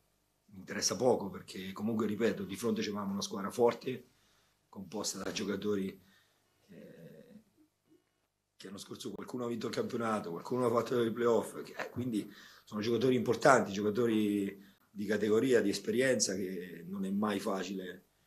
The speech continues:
eh, giocarci contro, quindi, ripeto, i ragazzi oggi hanno dato una grande prova di carattere, ma è un po' il perno delle, delle mie idee calcistiche, perché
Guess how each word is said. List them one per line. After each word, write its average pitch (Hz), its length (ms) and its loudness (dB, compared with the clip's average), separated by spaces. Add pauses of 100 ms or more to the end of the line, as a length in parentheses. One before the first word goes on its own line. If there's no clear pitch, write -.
(240)
eh, 95 260 -16
giocarci 92 420 -8
contro, - 500 -6
quindi, 160 680 -10 (320)
ripeto, 92 420 -14
i 85 200 -16
ragazzi 87 400 -6
oggi 80 320 -16 (840)
hanno 104 240 -14
dato 101 240 -10
una 101 120 -6
grande 107 300 -4
prova 101 200 -4
di 98 100 -4
carattere, 101 680 -6
ma - 360 -12 (1400)
è 117 140 -4
un 110 140 -6
po' 143 380 6
il 123 140 0
perno 143 400 4
delle, 120 720 4
delle 131 200 4
mie 131 160 4
idee 123 200 2
calcistiche, 107 680 0
perché 98 680 -6